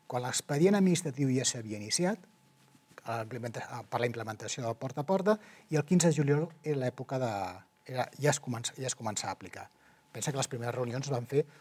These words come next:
a partir de Sant Joan, o sigui, en vint dies era aplicable. I això ha generat molts problemes. Ha generat molts problemes perquè la població, o una part de la població, ho ha percebut com una imposició,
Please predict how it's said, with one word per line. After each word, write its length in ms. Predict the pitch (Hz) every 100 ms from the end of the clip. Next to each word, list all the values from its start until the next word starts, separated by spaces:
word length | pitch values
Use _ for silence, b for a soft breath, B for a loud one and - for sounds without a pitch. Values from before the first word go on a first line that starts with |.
| b
a 60 | 117
partir 280 | 110 107 120
de 60 | 135
Sant 200 | 113 95
Joan, 240 | 110 131 -
o 60 |
sigui, 160 | - 107
en 100 | 107
vint 160 | 117 127
dies 220 | 123 151 160
era 80 | 120
aplicable. 400 | 90 117 107 - B B B
I 120 | 151
això 180 | - 170
ha 60 |
generat 240 | 185 170 143
molts 160 | 117 -
problemes. 460 | 104 92 101 151 - _
Ha 60 | 120
generat 160 | 147 156
molts 140 | 156
problemes 320 | 170 170 196 -
perquè 380 | 170 165 170 196 B B B B 127
la 80 |
població, 460 | 117 117 113 147 160 - 151 - -
o 120 | 131 - 175
una 180 | 185 147
part 180 | 156 147
de 80 | 135
la 120 | 117
població, 440 | 123 120 131 151 - -
ho 120 | 151
ha 60 | 151
percebut 540 | 151 131 156 139 202 - - -
com 160 | 131 135
una 120 | 156
imposició, 600 | 143 120 113 117 160